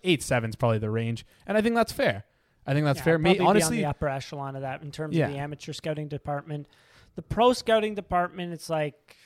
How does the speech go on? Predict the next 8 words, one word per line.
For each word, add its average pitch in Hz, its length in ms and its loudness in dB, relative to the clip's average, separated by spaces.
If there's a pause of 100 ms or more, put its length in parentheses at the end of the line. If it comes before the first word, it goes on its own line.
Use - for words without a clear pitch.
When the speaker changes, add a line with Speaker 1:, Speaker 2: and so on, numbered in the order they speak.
(480)
Speaker 2:
eh, 180 60 -16
I 170 480 -8
mean, 160 340 -8 (120)
we 165 140 -14
haven't 185 460 -10
really 180 360 -6
seen 160 420 -10
anyone, 156 400 -6